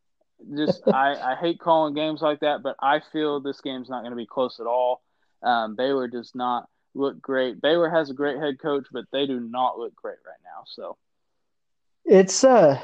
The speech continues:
Speaker 2: it's gonna be a good game, but I, you know, I've got a question for you. I've been looking at all these, all these different, uh, records and the scores from different games, and I gotta ask you, did something happen at Texas Tech between when Oklahoma played them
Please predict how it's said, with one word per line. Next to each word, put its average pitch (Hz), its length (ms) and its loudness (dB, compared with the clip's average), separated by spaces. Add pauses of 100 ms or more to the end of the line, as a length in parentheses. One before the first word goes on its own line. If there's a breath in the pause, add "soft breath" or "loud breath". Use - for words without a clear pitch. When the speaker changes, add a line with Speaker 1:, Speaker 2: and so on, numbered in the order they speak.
(100)
Speaker 2:
it's - 200 -18
gonna 240 240 6
be 190 640 8 (300)
a 226 120 8
good 185 380 6
game, 170 320 8
but 165 120 8
I, 208 80 10
you 349 120 8
know, 294 80 8
I've 359 160 2
got 302 140 8
a 180 40 4
question 185 340 6
for 160 220 6
you. 156 60 8
I've - 160 8
been 349 80 2
looking 185 280 6
at 165 80 6
all 180 220 8
these, 180 340 4 (360 loud breath)
all 185 160 6
these 180 160 6
different, 196 440 4
uh, 165 180 4
records 175 520 6
and 151 80 0
the 147 60 -4
scores 160 360 4
from 156 120 -4
different 147 260 -6
games, 143 260 -4 (280 soft breath)
and 165 200 -2 (360 soft breath)
I - 80 2
gotta 392 180 6
ask 147 380 0
you, - 80 -2 (180)
did 208 160 6
something 294 460 4
happen 170 440 6
at 139 140 0
Texas 165 540 4
Tech - 400 2 (800)
between 196 640 8
when 175 160 8
Oklahoma 233 520 6
played 185 400 6
them 208 380 4